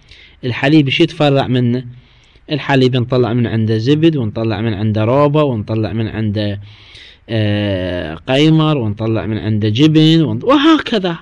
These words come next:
أي، هاي المتفرعات يصير أ-، يعني، أبيع ال-، الزبد بالحليب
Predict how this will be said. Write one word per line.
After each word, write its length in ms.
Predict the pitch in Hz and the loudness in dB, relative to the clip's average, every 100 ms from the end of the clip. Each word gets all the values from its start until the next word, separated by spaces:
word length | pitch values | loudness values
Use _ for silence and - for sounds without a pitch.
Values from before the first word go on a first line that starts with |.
| - 160 | -10 -10
أي، 140 | 160 - - - - | -10 -12 -20 -20 -8
هاي 360 | 240 311 294 226 | 0 2 4 4
المتفرعات 960 | 160 143 135 131 113 110 - 160 131 - - _ _ _ - | 2 0 -2 -4 -2 -4 -2 -2 -4 -8 -20 _ _ _ -6
يصير 400 | 131 - 240 220 | -4 -2 0 0
أ-، 320 | - 160 - | 2 2 2
يعني، 360 | 139 123 127 123 | 0 0 0 0
أبيع 320 | 135 175 - - - - - _ 123 | 4 4 2 -6 -20 -20 -20 _ -4
ال-، 220 | 120 127 | -2 0
الزبد 520 | 127 117 165 131 113 | 0 4 2 2 2
بالحليب 600 | 143 160 - 160 170 175 | 2 2 2 2 2 2